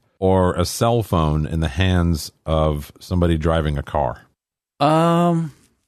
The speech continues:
Speaker 2: I, honest to God, that's a toss-up for me. Although I know the kids today that text, that's a perfect example because kids that have phones, they're used to having their phones and they, they text in the car and next thing you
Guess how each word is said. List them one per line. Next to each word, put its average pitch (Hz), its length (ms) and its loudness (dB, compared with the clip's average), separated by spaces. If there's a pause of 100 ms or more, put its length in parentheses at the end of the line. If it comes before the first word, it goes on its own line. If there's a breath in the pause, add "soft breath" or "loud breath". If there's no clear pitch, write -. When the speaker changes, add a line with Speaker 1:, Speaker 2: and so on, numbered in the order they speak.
Speaker 2:
I, 135 180 -2 (260)
honest 139 300 -2
to 120 60 -8
God, 127 180 0
that's 110 160 -4
a 107 40 -4
toss-up 123 400 -2
for 131 100 -4
me. 135 300 0 (340 soft breath)
Although 135 300 4
I 131 80 2
know 139 200 2
the 135 100 0
kids 143 380 -2
today 135 380 2
that 123 160 -2
text, - 400 -6 (400)
that's 185 260 0
a 180 40 -4
perfect 165 340 -2
example 127 360 0
because 117 400 -2 (540 soft breath)
kids 170 260 -2
that 151 120 -2
have 147 200 0
phones, 117 540 0
they're 127 100 0
used 131 300 -2
to 135 60 -2
having 131 220 -2
their 117 80 -2
phones 123 240 -2
and 117 100 0
they, 113 120 2
they 110 160 -4
text - 320 -4
in 120 40 -4
the 117 80 -2
car 117 200 0
and 113 80 2
next 110 180 -2
thing 117 140 0
you - 0 -